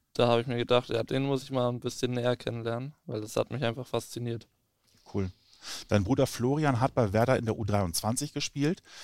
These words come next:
Speaker 2: ist mittlerweile beim ersten F C Köln in der zweiten Mannschaft, glaub ich.
Speaker 1: Genau.
Speaker 2: Aber, ähm,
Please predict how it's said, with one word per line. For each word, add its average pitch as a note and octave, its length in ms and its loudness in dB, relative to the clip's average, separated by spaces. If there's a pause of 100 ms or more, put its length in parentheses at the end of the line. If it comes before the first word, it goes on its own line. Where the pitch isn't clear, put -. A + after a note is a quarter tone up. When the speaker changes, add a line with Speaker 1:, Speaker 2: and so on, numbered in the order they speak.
(160)
Speaker 2:
ist - 240 4
mittlerweile G#2+ 520 2
beim G2+ 200 0
ersten A2 260 0
F G#2 140 -2
C G2 100 -2
Köln A#2 340 2
in G2+ 160 -4
der F2+ 240 0
zweiten B2 400 0
Mannschaft, C#3 440 -2
glaub C#3+ 240 0
ich. - 60 0
Speaker 1:
Genau. A#2+ 160 -4 (1080)
Speaker 2:
Aber, F#2 360 4 (520)
ähm, F#2+ 260 4